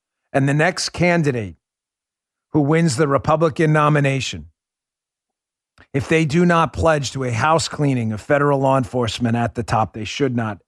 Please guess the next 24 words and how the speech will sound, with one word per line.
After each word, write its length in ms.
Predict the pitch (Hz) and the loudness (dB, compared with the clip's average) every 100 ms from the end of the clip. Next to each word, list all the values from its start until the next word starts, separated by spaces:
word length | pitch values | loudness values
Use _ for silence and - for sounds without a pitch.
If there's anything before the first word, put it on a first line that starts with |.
| - | -2
ever 320 | 139 104 82 _ _ - | -2 -2 -10 _ _ -4
get 120 | 117 | -2
our 120 | 104 | 0
support. 420 | - 95 - 82 - _ _ _ _ _ _ _ _ _ _ _ _ _ _ _ _ _ _ 123 | -2 -6 -10 -16 -16 _ _ _ _ _ _ _ _ _ _ _ _ _ _ _ _ _ _ -2
Any 160 | 135 | 0
candidate 460 | 123 147 131 120 104 | 0 0 0 -2 -4
who 100 | 107 | -6
runs, 420 | 104 143 143 110 | 0 2 2 -2
for 160 | - 92 | -6 -6
that 180 | 85 | -6
matter, 280 | 80 78 80 | -6 -12 -10
I 40 | 82 | -4
should 240 | - 92 | -4 -4
correct 360 | - 98 98 - | -2 -2 -2 -4
that, 260 | 78 65 | -8 -8
for 160 | - 123 | -4 -2
the 80 | 104 | -2
Republican 500 | 101 127 120 127 113 | -2 0 0 -2 -2
nomination 520 | 110 113 117 - 104 | 0 0 -2 -4 -8
for 100 | 104 | -8
president 500 | 113 110 95 98 85 | -2 -2 -2 -6 -6
or 60 | |
for 220 | 98 110 101 | -8 -2 -2
anywhere. 360 | 95 80 73 | -2 -8 -16